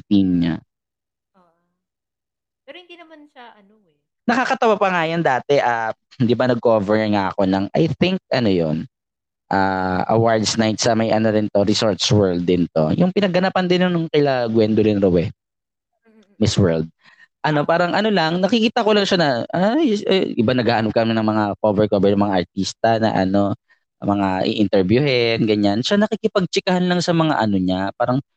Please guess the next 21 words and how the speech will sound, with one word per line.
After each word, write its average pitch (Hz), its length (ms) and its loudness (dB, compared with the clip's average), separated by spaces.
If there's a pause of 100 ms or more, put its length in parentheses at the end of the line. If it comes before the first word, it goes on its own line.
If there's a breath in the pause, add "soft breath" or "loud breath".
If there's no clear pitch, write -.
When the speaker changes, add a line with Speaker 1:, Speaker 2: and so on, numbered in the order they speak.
(140)
Speaker 1:
hindi 151 160 -2
pala 139 180 0
kasama 107 380 -2
si - 120 -2
Gretchen 87 500 -2
dito, 78 200 -8 (120)
pero 107 260 0 (1000)
chika-chika 104 560 -2
lang 95 120 0
siya 117 160 0
with 104 160 2
friends, 107 680 -2
ganyan, 98 240 2
yosi-yosi, 117 600 0
di 147 40 4
ba? 156 120 4
Pwede 120 200 2
mag-yosi 107 320 0
sa 117 160 0
Resorts 98 400 0
World. 101 280 0